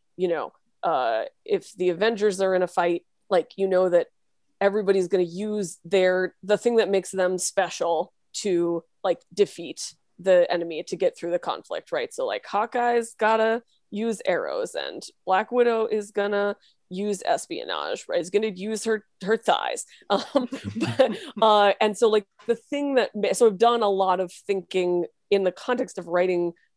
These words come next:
my comic, Safe Sex, uh, about, like, what makes sex workers special, what makes queer special, what makes slut special, like, what do we know that our antagonists wouldn't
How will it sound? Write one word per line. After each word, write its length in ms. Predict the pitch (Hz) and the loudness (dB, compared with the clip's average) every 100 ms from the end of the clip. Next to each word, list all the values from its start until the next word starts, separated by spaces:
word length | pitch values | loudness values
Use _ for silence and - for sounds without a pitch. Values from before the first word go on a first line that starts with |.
| _ | _
my 120 | 170 | -8
comic, 380 | 160 285 415 - | -6 -4 -4 -6
Safe 240 | - 170 - | -6 -6 -2
Sex, 340 | - - - _ _ _ _ _ - | -4 -6 -10 _ _ _ _ _ 2
uh, 280 | 202 180 170 - | 4 4 4 0
about, 360 | 185 190 185 185 | 0 2 2 2
like, 120 | 185 | -2
what 480 | 185 190 247 262 220 | -6 0 2 2 -2
makes 300 | 202 190 - | -6 -6 -4
sex 280 | 208 185 - | -2 -2 -6
workers 300 | 185 180 - | -8 -8 -8
special, 500 | - 170 - 160 - | -6 -6 -2 -2 -2
what 260 | 196 220 202 | -2 -2 -2
makes 320 | 190 - - _ _ | -4 -6 -14 _ _
queer 300 | - 196 180 | -6 -2 -2
special, 500 | 170 - 156 - 156 | -4 -6 -6 -4 -4
what 220 | 170 233 214 | -2 -2 -2
makes 320 | 208 - - | -4 -6 -6
slut 180 | 196 - | -6 -6
special, 380 | - 175 190 | -10 -8 -6
like, 140 | 185 - | -6 -4
what 260 | 190 262 226 | 2 2 0
do 80 | |
we 260 | 202 190 202 | -8 -8 -6
know 680 | 196 180 175 170 165 165 185 _ _ 180 | -2 2 2 2 -2 -4 -4 _ _ -2
that 380 | 185 165 - - _ _ _ - | -2 0 -6 -10 _ _ _ 2
our 180 | 190 180 | 2 2
antagonists 800 | 185 - 185 180 175 165 - - | -2 -2 0 0 0 -2 -6 -16
wouldn't 460 | 175 180 185 170 | -2 2 4 2